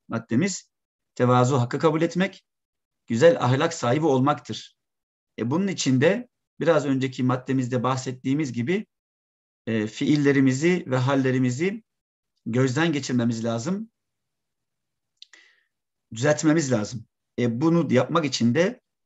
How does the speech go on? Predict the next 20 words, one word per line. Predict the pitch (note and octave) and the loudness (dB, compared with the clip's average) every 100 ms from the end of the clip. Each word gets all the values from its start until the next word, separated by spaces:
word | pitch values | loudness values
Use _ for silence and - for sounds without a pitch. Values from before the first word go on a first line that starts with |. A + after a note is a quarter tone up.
| _ _ _ _ - | _ _ _ _ -10
bu | C3+ C3 | -8 -4
düzeltme | A#2+ C3 B2 D3 F3 | -2 -2 -2 0 0
faaliyetine | - B2+ B2+ B2 B2+ C3 B2+ A2 _ - | 2 0 2 0 -2 -4 -4 -6 _ -12
sebep | - B2+ F3+ F3+ | -4 0 0 -2
olacak | - A#2 G#2+ D#3 D#3 | -4 -2 0 -2 0
olan | C3 F#3 G#3+ - _ | -2 -2 -4 -12 _
tevazuya | B2+ B2+ C#3 C3 C#3+ E3 | -2 0 0 0 2 0
sahip | - A2 G2+ | 0 -4 -6
olmak | G2 G2+ B2 | -8 -12 -10
gerekiyor. | A2 F#2+ - E3+ C4+ | -8 -8 -4 -4 -2
Tevazu | - G3 F#3 D#3+ | 4 6 6 4
sahibi | D#3+ D#3 C#3 | 2 2 4
olan | B2+ B2 | 4 4
insan | A#2 B2 B2 F#3 G#3 - _ _ _ _ | 4 2 2 -2 -2 -8 _ _ _ _
her | - F3 | 0 2
zaman | D3 C#3+ | 2 0
hakkı, | C3+ D3 - D3 | 0 -2 -4 -4
gerçeği | C3 C3 C3 C3 | 0 0 0 -2
kabul | B2+ C#3 C#3+ | -2 -2 -2
etmeye | B2 B2+ B2+ B2 A2+ | -4 -2 0 0 -2